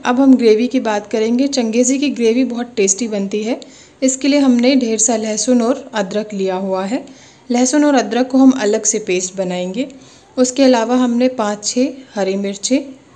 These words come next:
हरे धनिया के डंडे, डंडे ही लेने हैं, उसी से flavor आएगा, पत्ते से काम नहीं चलेगा। काजू लिए हैं दस बारह, लाल लाल टमाटर लेने हैं और दो प्याज ले लिए हैं, सबको मोटा मोटा chop कर लेंगे।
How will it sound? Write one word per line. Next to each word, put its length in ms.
हरे 180
धनिया 340
के 160
डंडे, 340
डंडे 240
ही 120
लेने 260
हैं, 180
उसी 240
से 180
flavor 380
आएगा, 280
पत्ते 360
से 120
काम 200
नहीं 240
चलेगा। 420
काजू 340
लिए 140
हैं 160
दस 200
बारह, 400
लाल 460
लाल 280
टमाटर 460
लेने 340
हैं 180
और 140
दो 200
प्याज 380
ले 120
लिए 240
हैं, 260
सबको 400
मोटा 280
मोटा 260
chop 300
कर 160
लेंगे। 400